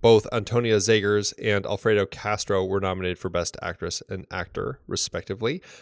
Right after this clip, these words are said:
Um, she lost to Blanca Lewin in The Life of Fish, and he lost to Santiago Cabrera in The Life of Fish. And, uh, so, you know, it, it was one of those films that I, I think it got some festival buzz.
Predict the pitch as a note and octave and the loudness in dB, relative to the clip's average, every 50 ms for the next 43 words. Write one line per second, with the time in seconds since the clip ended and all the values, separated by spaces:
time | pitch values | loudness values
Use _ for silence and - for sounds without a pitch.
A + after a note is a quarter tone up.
0 | - - - F3+ G#2 G2 F#2+ F#2+ - - - C3+ C3 B2 A#2+ A#2+ A2+ - - - | -18 -8 -2 0 2 2 2 0 -2 0 4 4 6 8 6 6 6 4 2 0
1 | - - A#2+ A2+ F#2 G2+ A2 A2 A2 - A2 G2+ G2 G2 F#2+ G2 A2 C3+ C3+ A#2+ | 0 -2 -2 0 2 2 2 2 2 2 2 2 2 0 0 2 4 4 6 6
2 | A2 A2+ A#2+ - - G#2+ G2 F#2+ F2+ F#2 F2+ F2 F2 E2+ - F#2+ E2+ E2+ - - | 4 2 0 -6 -4 -2 -2 -2 -2 -4 -2 -2 -4 -4 -4 -8 -8 -10 -14 -20
3 | - - - B2+ D3+ - - - - - - - - - _ - G#2 G#2 G2+ - | -10 -4 0 0 0 0 -4 -10 -12 -16 -20 -20 -20 -20 _ -4 -2 -2 -2 0
4 | - - A#2+ A#2+ A#2+ A#2 A#2 - - - - C3 B2 - C3+ C3 B2+ - C3+ B2+ | 0 0 2 4 4 4 4 2 0 -2 -2 0 2 2 2 2 2 2 2 2
5 | B2+ B2 B2+ B2+ B2 - C#3 C3+ F3+ A3 - G#2+ D#2 D2 - - G2+ F2+ E2+ E2+ | 2 2 2 0 -2 -4 -4 -2 0 0 0 0 -2 -4 -6 -6 -8 -8 -6 -4
6 | D#2+ D2+ D2+ C#2+ - - - - - G1+ - - - - - _ - F#2+ G2 F#2+ | -4 -4 -4 -6 -10 -12 -10 -10 -10 -10 -10 -14 -16 -18 -20 _ -8 -6 -4 -4
7 | F#2+ F#2 F#2 G2 F#2 F#2 F2 - - - - - - - - E3+ D#3 D#3 D3+ - | -4 -2 0 0 0 0 -2 -4 -8 -20 -20 -12 -4 2 6 6 6 6 6 2
8 | _ _ - - F#3 F#3 E3+ D#3+ E3 - D3+ C#3+ - - D#3+ D#3 D3+ F3+ G#3 G#3 | _ _ -6 0 2 2 4 2 2 2 0 -2 -2 0 0 2 4 6 8 8
9 | F#3 E3 C#3+ - - E3 D#3 D3 B2+ C#3 C3+ C3 B2+ B2+ C3 - C#3+ C#3+ - F#3+ | 8 8 6 6 6 6 4 4 4 4 6 6 6 4 2 -2 -4 -2 0 0
10 | F#3+ F3 D3+ B2 A#2 B2+ B2+ C3 B2+ - - - B2 A2 G#2+ G2+ - A#2 A2 - | 0 -2 0 2 6 6 6 6 6 4 2 2 2 2 0 -2 0 0 2 2
11 | - - G2+ G2+ F#2 E2+ G2+ G2 F#2 E2+ D#2 D#2+ E2 E2 - | 0 -2 0 -2 -2 -2 0 -2 0 0 -2 -2 -2 -2 -2